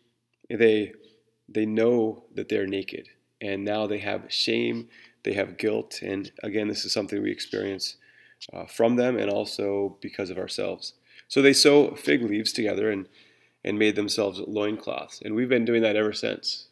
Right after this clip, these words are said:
trying to cover up, uh, the evil that we've created. And then they hear the sound of the Lord God in the garden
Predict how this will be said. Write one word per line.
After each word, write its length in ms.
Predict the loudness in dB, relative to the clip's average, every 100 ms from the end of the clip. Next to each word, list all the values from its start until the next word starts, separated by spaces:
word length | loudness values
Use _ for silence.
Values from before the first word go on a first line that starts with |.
| -6
trying 240 | -4 -2
to 100 | -4
cover 500 | -8 -4 -2 0 0
up, 240 | -2 -6 -14 _ _ _ _ _ -18
uh, 60 | -8
the 180 | -6 -4 -4
evil 340 | -2 -2 -2
that 160 | -2 -2
we've 240 | -2 -4
created. 460 | -6 -4 -4 -6 -10 _ _ _ _ _ _ _ _ _ _ -12
And 100 | -2
then 80 | 2
they 80 | 2
hear 360 | 2 2 2
the 120 | 2 0
sound 320 | 2 2 2
of 40 |
the 80 | 0
Lord 240 | 0 -2
God 340 | -2 -4 -4 -6 _ _ _
in 140 | -2 0
the 80 |
garden 440 | 2 2 0 -6